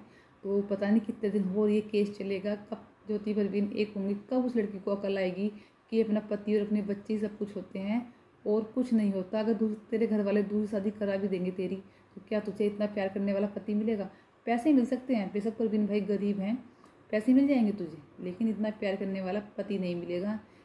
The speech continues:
ये दो बच्चे हैं, इनकी क्या, इनकी गलती क्या थी जो इनको इतनी बड़ी सज़ा दी तूने? ये बता, मतलब दो साल की लड़की, ढाई साल की लड़की और सवा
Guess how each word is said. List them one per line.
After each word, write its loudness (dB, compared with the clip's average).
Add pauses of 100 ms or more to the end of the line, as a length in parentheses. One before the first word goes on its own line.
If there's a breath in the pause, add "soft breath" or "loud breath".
(140 loud breath)
ये 0
दो 4
बच्चे -2
हैं, 0 (400 loud breath)
इनकी -2
क्या, 2 (340)
इनकी 4
गलती 2
क्या 0
थी -2
जो 2
इनको 2
इतनी -2
बड़ी 2
सज़ा 2
दी 2
तूने? -4 (200)
ये 0
बता, -6 (1200 loud breath)
मतलब 0
दो 0
साल 0
की -4
लड़की, -2 (300)
ढाई 0
साल -2
की -4
लड़की -4
और 2
सवा -4